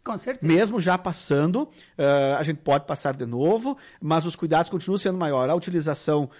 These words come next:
Speaker 2: do álcool, a máscara, essas coisas que são básicas, que por quase dois anos me protegeram.
Speaker 1: Uhum.
Speaker 2: Então vão continuar me protegendo.
Speaker 1: Com
Speaker 2: Então,
Speaker 1: certeza.
Speaker 2: todo mundo tem que ter essa conscientização de continuar usando, se cuidando,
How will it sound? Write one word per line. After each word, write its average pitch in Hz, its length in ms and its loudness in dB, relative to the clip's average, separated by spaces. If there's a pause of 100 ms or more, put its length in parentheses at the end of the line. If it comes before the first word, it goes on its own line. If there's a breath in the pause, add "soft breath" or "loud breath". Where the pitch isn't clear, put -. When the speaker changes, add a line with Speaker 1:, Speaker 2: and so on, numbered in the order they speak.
(120 soft breath)
Speaker 2:
do 143 280 -2
álcool, 135 420 0
a 165 180 2
máscara, 151 560 -2
essas 226 300 -2
coisas 247 300 0
que 220 100 -4
são 269 260 0
básicas, 185 600 2 (180 loud breath)
que - 80 -4
por 190 200 -2
quase 190 280 2
dois 185 320 2
anos 160 180 2
me 185 120 2
protegeram. 208 540 0
Speaker 1:
Uhum. 254 280 0
Speaker 2:
Então 185 300 4
vão 214 320 4
continuar 147 500 -2
me 135 80 -4
protegendo. 120 540 -8
Speaker 1:
Com 123 80 -8
Speaker 2:
Então, 180 160 4
Speaker 1:
certeza. 208 320 -12
Speaker 2:
todo 277 340 4
mundo 233 240 -2
tem 220 240 -2
que - 80 -14
ter 190 120 0
essa 185 180 -2
conscientização 175 840 0 (240 loud breath)
de 226 440 0 (240)
continuar 180 720 -2 (160)
usando, 175 600 2
se - 160 -6
cuidando, 190 500 2